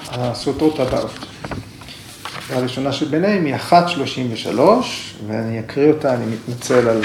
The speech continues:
טעויות שלי. "מייטרי קרונה מודיטה ופקשנם, סוכה דוקה, פוניה פוניה, וישיינם בהבנתה, צ'יטה פרסדנם." דרך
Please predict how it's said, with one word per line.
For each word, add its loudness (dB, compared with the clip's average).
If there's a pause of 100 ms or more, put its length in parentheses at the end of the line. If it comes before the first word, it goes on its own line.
(120)
טעויות 0
שלי. 4 (680)
"מייטרי 6
קרונה 6
מודיטה 4
ופקשנם, 2
סוכה 4
דוקה, 4 (100)
פוניה 6 (100)
פוניה, 4
וישיינם 4
בהבנתה, 4 (180)
צ'יטה 4
פרסדנם." 0 (2250)
דרך 6